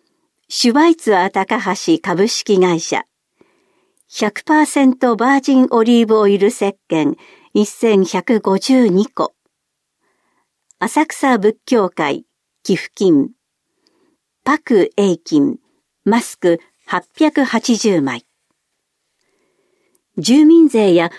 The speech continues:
保険料等の納付相談を受け付けています。新型コロナウイルス感染症などの影響で、住民税、国民健康保険料などのお支払いが困難な方の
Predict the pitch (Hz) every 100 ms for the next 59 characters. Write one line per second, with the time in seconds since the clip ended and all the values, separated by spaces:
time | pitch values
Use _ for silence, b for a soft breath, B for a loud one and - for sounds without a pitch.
0 | B B 214 - 339 330 220 190 - 226
1 | 202 170 170 190 220 277 - 277 285 269
2 | 214 180 170 165 190 175 180 - 170 156
3 | 143 143 156 - _ _ _ _ _ _
4 | _ _ _ - - 277 294 277 277 262
5 | 226 240 240 233 220 220 196 - 185 220
6 | 214 214 226 226 - 214 202 208 185 160
7 | 156 175 170 - 175 160 160 160 B B
8 | B B 170 247 285 285 254 190 180 156
9 | - b b - 202 302 311 320 311 302
10 | 285 - 285 277 269 277 269 202 185 170
11 | 180 175 165 160 - 180 233 202 208 202
12 | 190 190 185 262 277 240 190 170 - 170
13 | 170 170 165